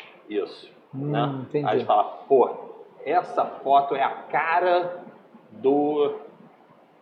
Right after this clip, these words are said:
Speaker 1: sei lá, do Ela, né? Essa foto é a cara da Prazeres da Mesa. Vou fazer essa foto pensando que isso aqui vai ser uma página dupla, uma página inteira.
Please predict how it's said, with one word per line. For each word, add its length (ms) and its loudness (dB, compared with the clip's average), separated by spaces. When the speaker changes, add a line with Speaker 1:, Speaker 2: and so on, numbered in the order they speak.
Speaker 1:
sei 160 -10
lá, 100 -2
do 160 0
Ela, 400 2
né? 220 -6
Essa 280 -8
foto 340 -4
é 40 0
a 100 2
cara 360 -2
da 120 -2
Prazeres 480 -4
da 100 -4
Mesa. 440 -10
Vou 100 -8
fazer 240 -2
essa 180 -4
foto 360 -2
pensando 540 -4
que 60 -12
isso 100 -8
aqui 160 -6
vai 160 -4
ser 180 -4
uma 160 0
página 400 -2
dupla, 400 -2
uma 140 -4
página 340 0
inteira. 540 -4